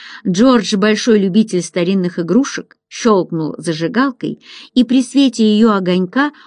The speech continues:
узнал пришедшего. Этого поразительно красивого негра ему назвали, но он тут же забыл его имя вместе с именами еще двух десятков гостей, которых сегодня увидел у Руперта впервые.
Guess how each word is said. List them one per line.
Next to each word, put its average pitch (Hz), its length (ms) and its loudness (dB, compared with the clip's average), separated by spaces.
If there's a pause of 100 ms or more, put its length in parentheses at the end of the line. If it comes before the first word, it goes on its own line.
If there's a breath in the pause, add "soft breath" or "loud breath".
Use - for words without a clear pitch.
(120)
узнал 214 460 2
пришедшего. - 920 -6 (600)
Этого 185 420 -2 (200)
поразительно 202 880 0
красивого 170 600 -4
негра 180 420 -2
ему 175 220 -2
назвали, 220 680 -2 (380 loud breath)
но 240 260 6
он 262 160 6
тут 302 260 2
же 254 120 2
забыл 277 400 2
его 175 500 0
имя 190 400 0 (320 soft breath)
вместе 214 440 2
с - 100 -10
именами 202 420 0
еще 202 460 0
двух 160 240 -4
десятков 170 580 -6
гостей, 175 600 -2 (320 soft breath)
которых 190 380 -2
сегодня 175 500 -2
увидел 220 480 2
у 202 100 -2
Руперта 202 480 -2
впервые. 185 720 -2